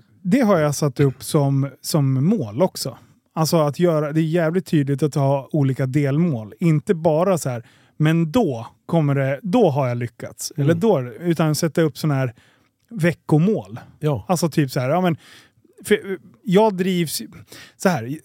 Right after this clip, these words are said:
Speaker 1: nå-, någonting som belastar mig, det är dåligt samvete för att jag kunde ha gjort mer.
Speaker 2: Ja.
Speaker 1: Ehm,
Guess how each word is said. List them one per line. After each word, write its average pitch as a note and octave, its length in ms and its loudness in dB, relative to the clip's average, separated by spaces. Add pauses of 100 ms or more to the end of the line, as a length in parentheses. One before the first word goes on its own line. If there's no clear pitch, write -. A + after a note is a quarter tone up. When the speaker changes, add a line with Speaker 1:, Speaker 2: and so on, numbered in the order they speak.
Speaker 1:
nå-, G3 260 0
någonting G3+ 360 2
som D#3+ 100 0
belastar D3+ 400 0
mig, D#3 240 0
det D#3 120 0
är C3+ 340 -2
dåligt D3+ 340 0
samvete D3+ 560 -2
för C#3+ 120 -4
att B2+ 140 -2
jag C3 120 -4
kunde B2+ 220 -2
ha A#2 40 -6
gjort A#2 160 -8
mer. - 360 -6 (600)
Speaker 2:
Ja. D3+ 260 -6
Speaker 1:
Ehm, C#3 520 0